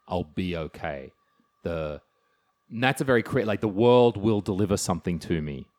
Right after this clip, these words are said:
if I keep on working, that if I keep doing this. And like you said, like you, you had with the money, that the, the, the universe essentially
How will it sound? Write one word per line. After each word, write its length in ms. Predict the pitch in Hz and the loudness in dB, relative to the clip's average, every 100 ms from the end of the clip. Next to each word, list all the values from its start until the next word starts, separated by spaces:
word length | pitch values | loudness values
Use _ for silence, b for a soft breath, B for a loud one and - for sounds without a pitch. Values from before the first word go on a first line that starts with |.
| _ _ _ _ | _ _ _ _
if 200 | 123 - - | 0 0 -4
I 100 | 104 | -4
keep 320 | - 104 - | -2 -4 -2
on 160 | 90 85 | -2 0
working, 520 | 82 82 - 71 - _ _ _ _ - | -2 -2 -6 -14 -18 _ _ _ _ -4
that 100 | 90 | -2
if 100 | 98 | -2
I 60 | |
keep 320 | 87 - 117 - | -4 -2 -2 2
doing 300 | 95 82 78 | 0 0 -6
this. 320 | 65 - - | -10 -12 -10
And 100 | 107 | -2
like 180 | 120 131 | 0 0
you 60 | 151 | 0
said, 180 | 220 143 | 2 2
like 160 | 113 | 2
you, 140 | 117 113 | 2 2
you 220 | 120 113 | 2 2
had 100 | 120 | 2
with 80 | 110 | 2
the 40 | 104 | 2
money, 360 | 120 113 78 _ _ _ _ _ | 2 2 -4 _ _ _ _ _
that 200 | 92 92 _ _ 90 | -2 -2 _ _ -20
the, 340 | 120 101 110 92 107 | -14 -2 0 0 0
the, 140 | 107 92 | 0 0
the 180 | 101 120 | 4 4
universe 920 | 117 156 175 131 110 80 80 - - | 6 6 6 4 2 2 -4 -8 -8
essentially 720 | 113 - 117 117 117 85 76 | -6 0 0 2 -2 -2 -4